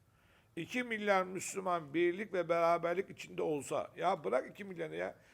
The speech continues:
bir milyar Müslüman, ya bırak bir milyar Müslüman ya, beş yüz milyon Müslüman, ya bırak beş yüz ya, yüz milyon Müslüman, ya bırak yüz milyon ya, elli milyon Müslüman, ya bırak on milyon, on milyon Müslüman birlik,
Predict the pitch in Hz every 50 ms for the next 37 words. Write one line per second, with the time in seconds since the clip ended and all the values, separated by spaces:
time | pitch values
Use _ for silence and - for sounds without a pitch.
0 | - _ _ - 127 180 247 269 285 269 254 240 233 214 196 190 180 156 - -
1 | - 160 135 127 110 139 185 220 - 151 143 170 185 233 247 240 226 240 220 226
2 | 214 202 196 185 175 139 - - 165 165 185 196 220 214 - - _ - - -
3 | - - _ _ _ _ _ _ - - - - 233 269 277 254 269 254 262 220
4 | 240 233 226 233 233 220 214 190 - - 196 185 180 185 208 226 202 147 135 143
5 | 165 220 247 247 247 262 247 - - 202 190 160 165 196 214 226 - - - -
6 | _ _ - - 120 156 196 254 302 311 285 208 247 269 254 233 233 226 220 202
7 | 156 151 180 202 226 240 220 151 139 170 190 233 254 254 254 254 208 196 214 220
8 | 220 214 208 214 220 233 - - - _ _ _ _ - 185 202 214 240 262 302
9 | 311 294 277 269 240 233 226 196 - 202 202 208 233 220 165 135 160 175 220 262
10 | 254 254 254 254 254 254 247 233 - - - - - - - _ _ _ _ _
11 | - 233 285 339 370 370 359 349 339 320 311 294 277 262 262 262 240 - - 220
12 | 226 226 226 226 226 214 214 196 208